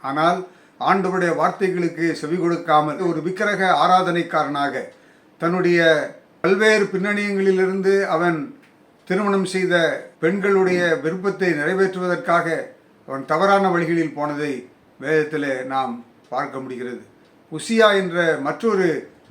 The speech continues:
ராஜாவை குறித்து பார்க்கிறோம். நன்றாக தன்னுடைய வாழ்க்கையை துவங்குகிறான். இறைவனுக்கு பயந்து துவங்குகிறான். ஆனால் கடைசியில குஷ்டரோகம் வந்தவனாக அவனுடைய வாழ்க்கை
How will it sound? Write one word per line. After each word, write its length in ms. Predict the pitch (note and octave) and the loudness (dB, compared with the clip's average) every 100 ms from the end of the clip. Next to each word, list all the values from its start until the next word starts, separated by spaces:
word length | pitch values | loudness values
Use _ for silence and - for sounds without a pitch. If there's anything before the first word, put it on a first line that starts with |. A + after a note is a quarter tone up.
| _ - | _ -2
ராஜாவை 500 | D3 F3 F3 E3 D3 | 0 2 2 2 -2
குறித்து 260 | D#3 D#3 | -8 -8
பார்க்கிறோம். 500 | C3 C#3 C3+ C3 A2+ - - | -8 -6 -6 -10 -12 -16 -10
நன்றாக 540 | D3 F3+ G3+ G#3+ G3+ | -6 2 6 6 4
தன்னுடைய 340 | F#3 E3 D#3 D3+ | -2 0 0 2
வாழ்க்கையை 440 | D3+ D#3 D3+ D3 | 0 -4 -6 -8
துவங்குகிறான். 560 | D3 C#3 C#3 C3+ A#2+ B2 | -8 -8 -8 -6 -8 -4
இறைவனுக்கு 500 | F#3 G3 G3 F3 D#3 | 0 0 0 -4 -4
பயந்து 360 | E3+ G3+ G3 | -4 -2 -4
துவங்குகிறான். 580 | F#3 D3+ D3 C3 B2+ A2+ - _ _ _ - | -4 -4 -6 -6 -8 -8 -12 _ _ _ -6
ஆனால் 280 | D3+ E3+ | 0 0
கடைசியில 760 | D3 D3+ F3+ F#3 F3+ E3+ F#3 F#3+ - _ _ | 0 -2 -2 -2 -2 0 0 -4 -14 _ _
குஷ்டரோகம் 540 | F#3 - G#3+ G3+ E3+ | -12 -8 -2 0 0
வந்தவனாக 560 | E3+ F3 E3+ E3+ D#3+ E3+ | 0 0 0 0 0 0
அவனுடைய 340 | C3 C#3 C#3 | -2 -2 -4
வாழ்க்கை 640 | C3 C#3 D3+ D#3 C#3+ B2+ | -2 -2 -4 -4 -6 -6